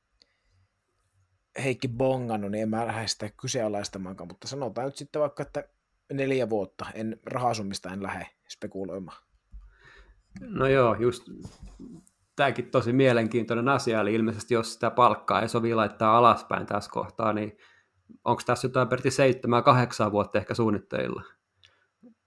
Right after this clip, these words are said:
Speaker 2: Kyllä mä näkisin kumminkin, että on sinänsä,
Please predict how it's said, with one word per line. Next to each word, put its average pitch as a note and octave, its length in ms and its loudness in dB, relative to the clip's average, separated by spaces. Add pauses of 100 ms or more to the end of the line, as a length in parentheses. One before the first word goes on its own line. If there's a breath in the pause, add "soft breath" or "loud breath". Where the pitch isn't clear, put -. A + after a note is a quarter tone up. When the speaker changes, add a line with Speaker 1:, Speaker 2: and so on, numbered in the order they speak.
(120)
Speaker 2:
Kyllä A#2 140 4
mä B2 400 6
näkisin B2+ 460 0
kumminkin, A2 420 2
että - 240 -6 (600)
on A#2+ 160 0
sinänsä, A#2 500 2